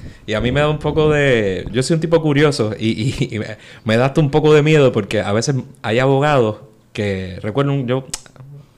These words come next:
tengo un amigo que también escribe, o, o hablé con una persona que ha escrito libros también.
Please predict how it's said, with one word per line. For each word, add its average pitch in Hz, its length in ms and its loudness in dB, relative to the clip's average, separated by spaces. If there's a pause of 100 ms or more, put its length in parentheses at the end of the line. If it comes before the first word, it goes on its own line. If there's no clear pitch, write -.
(200)
tengo 131 200 2
un 135 60 4
amigo 127 320 4
que 101 80 -2
también 101 280 -4
escribe, 95 380 -6
o, 95 80 -6
o 90 220 -8
hablé 101 180 -2
con 117 100 -4
una 120 120 -2
persona 120 320 -4
que 104 80 -10
ha - 20 -8
escrito 113 340 -6
libros 104 280 -4
también. 98 320 -4